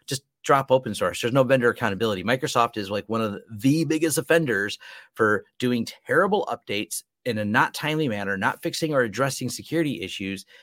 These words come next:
And no one ever, I mean, there's zero lawsuits that were won against them dragging their feet on the Exchange programs. And this directly affected Fortune five hundred companies that still haven't gotten off of Exchange.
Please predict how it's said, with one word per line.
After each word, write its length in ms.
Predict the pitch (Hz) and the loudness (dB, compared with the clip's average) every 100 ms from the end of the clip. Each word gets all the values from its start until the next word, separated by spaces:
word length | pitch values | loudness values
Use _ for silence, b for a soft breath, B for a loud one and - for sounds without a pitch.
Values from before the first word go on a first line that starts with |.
| b _ - | b _ -4
And 260 | 214 202 196 | -2 2 2
no 120 | 208 | 2
one 160 | 196 180 | 2 2
ever, 320 | 165 160 143 | 2 0 0
I 80 | - | -2
mean, 180 | 151 135 | 0 2
there's 220 | 165 131 | 2 2
zero 400 | 127 117 170 160 | -2 0 4 4
lawsuits 540 | 127 147 135 127 117 | 4 0 0 -4 -2
that 120 | 127 117 | -4 -2
were 140 | 107 | -4
won 420 | 107 135 120 101 - | 0 0 0 -2 -6
against 340 | 107 113 - | -6 -6 -4
them 320 | 113 117 107 - | -4 -2 -6 -6
dragging 460 | 110 120 131 143 | -2 0 2 0
their 120 | 127 110 | 0 0
feet 260 | - 139 - | -2 -4 -4
on 160 | 107 | -4
the 60 | 104 | -4
Exchange 460 | 90 - 196 208 - | -6 -4 -2 -4 -2
programs. 480 | 87 87 80 - - B B | -2 -2 -6 -8 -18 B B
And 260 | - 123 110 _ - | -2 -2 -2 _ -4
this 260 | 131 139 - | -2 -2 -4
directly 540 | 131 110 151 165 135 | -4 2 4 4 0
affected 400 | 107 107 104 110 | 0 -2 -4 -6
Fortune 360 | - 120 - 110 | -2 -2 0 -2
five 180 | 123 113 | -4 -4
hundred 300 | 214 175 - | -2 -2 -4
companies 420 | 101 - 107 - | -6 -6 -8 -8
that 140 | 98 | -8
still 180 | - 120 | -4 -2
haven't 220 | 117 113 | -2 0
gotten 260 | 110 - 117 | 0 0 0
off 160 | 107 | -2
of 100 | 104 | -4
Exchange. 540 | 98 - 170 101 165 | -6 -4 -4 -4 -8